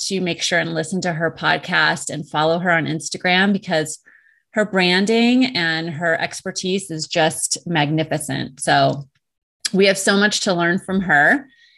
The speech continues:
and, um, so much to talk about today. So I'm just gonna dive in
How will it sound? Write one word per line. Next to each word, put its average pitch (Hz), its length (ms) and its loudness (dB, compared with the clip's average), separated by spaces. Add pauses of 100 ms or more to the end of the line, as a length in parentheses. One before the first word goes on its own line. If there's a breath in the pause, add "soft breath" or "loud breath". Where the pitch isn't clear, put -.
(280 soft breath)
and, 185 560 2
um, 175 420 -4
so 220 180 0
much 226 180 0
to 220 80 -2
talk 185 260 -2
about 170 260 -2
today. 156 240 -8
So 156 260 -6
I'm 196 200 0
just 254 240 -4
gonna 285 180 6
dive 202 360 4
in 170 460 -2